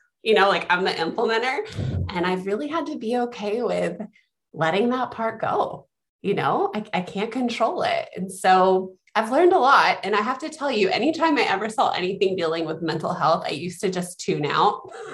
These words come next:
<laughs> Like, I'm that girl. And, uh, like, I'm like, "Yeah, not interested." And now I'm like, "Oh my God, like, this is so crucial." Because, like, if I had let myself slip, if I hadn't gone, gotten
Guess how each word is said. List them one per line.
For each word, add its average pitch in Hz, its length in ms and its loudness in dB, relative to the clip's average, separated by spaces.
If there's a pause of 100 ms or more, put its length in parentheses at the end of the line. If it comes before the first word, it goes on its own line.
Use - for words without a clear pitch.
(800)
<laughs> 698 60 -8 (1040)
Like, 453 220 4
I'm 311 180 6
that 202 300 6
girl. 262 480 10
And, 202 340 4 (140)
uh, 185 440 6
like, 180 280 -4
I'm 214 180 2
like, 220 140 0
"Yeah, 494 240 4
not 190 220 8
interested." 190 640 -2
And 165 140 2
now 170 180 4
I'm 170 60 0
like, 165 240 -6
"Oh 165 200 2
my 156 200 0
God, 151 400 0 (100)
like, 160 200 -6
this 170 200 -2
is 220 220 0
so 156 200 0
crucial." - 580 -4
Because, 190 280 0 (300)
like, 190 240 -4
if 202 140 -2 (100)
I 180 140 4
had 269 280 2
let 208 240 2
myself 202 640 2 (120)
slip, 202 500 -2
if 190 160 -4
I 165 160 0
hadn't 208 320 -4
gone, 196 420 4
gotten 190 420 2